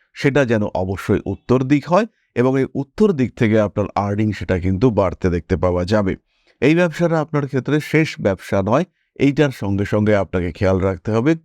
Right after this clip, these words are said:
কোনো ফায়ার রিলেটেড ব্যবসা, সেটা রেস্টুরেন্টের ব্যবসা হতে পারে, সেটা অন্য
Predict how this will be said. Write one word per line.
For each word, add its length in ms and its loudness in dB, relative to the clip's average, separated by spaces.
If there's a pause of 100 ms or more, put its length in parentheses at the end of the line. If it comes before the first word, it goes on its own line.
কোনো 160 2 (160)
ফায়ার 380 2
রিলেটেড 460 0
ব্যবসা, 320 0 (300)
সেটা 220 2
রেস্টুরেন্টের 560 0
ব্যবসা 340 0
হতে 200 -2
পারে, 200 -2 (100)
সেটা 180 -2 (120)
অন্য 120 -2